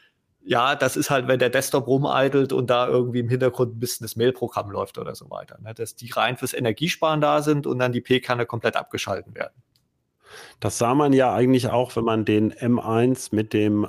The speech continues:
Speaker 2: äh, Max und der Pro-Version vergleicht. Da kamen ja im Wesentlichen nur die starken Kerne dazu, ne? Das haben sie ja für den Desktop da gleich gelassen.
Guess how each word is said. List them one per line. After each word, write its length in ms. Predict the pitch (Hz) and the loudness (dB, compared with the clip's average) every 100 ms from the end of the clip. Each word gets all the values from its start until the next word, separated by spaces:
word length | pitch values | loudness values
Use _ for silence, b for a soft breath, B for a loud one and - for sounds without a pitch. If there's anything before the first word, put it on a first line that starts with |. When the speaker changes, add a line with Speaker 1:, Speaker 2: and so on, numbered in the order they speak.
| - | -4
Speaker 2:
äh, 300 | 101 98 95 | -4 -4 -2
Max 400 | 104 120 123 - | 0 0 -2 -6
und 180 | 110 | -2
der 140 | 104 98 | 0 0
Pro-Version 720 | - 127 131 98 87 90 95 | 2 2 4 2 2 0 -2
vergleicht. 520 | - 95 95 113 - | -4 -2 0 0 0
Da 80 | 98 | -4
kamen 280 | - 113 120 | -2 0 0
ja 80 | |
im 160 | 98 95 | 0 0
Wesentlichen 560 | 110 131 117 113 117 113 | 0 2 0 0 0 2
nur 340 | 123 131 120 b b b b _ - | 4 2 0 b b b b _ 0
die 180 | 110 | 0
starken 380 | 107 - 117 - | 0 0 0 0
Kerne 380 | 101 101 90 90 | -6 -4 -2 0
dazu, 480 | 87 - - 85 - _ | -2 -6 -6 -6 -8 _
ne? 180 | - 104 | -4 -2
Das 200 | 113 - | -2 -2
haben 120 | 107 | -2
sie 120 | 110 110 | 0 0
ja 100 | 98 | 0
für 140 | - | -2
den 120 | 101 | 0
Desktop 400 | 107 107 - 110 | 0 0 -2 -2
da 360 | 110 104 107 104 | 0 2 2 0
gleich 300 | - 101 113 | -2 -2 -2
gelassen. 480 | - 87 85 - 117 | 0 0 0 -2 -6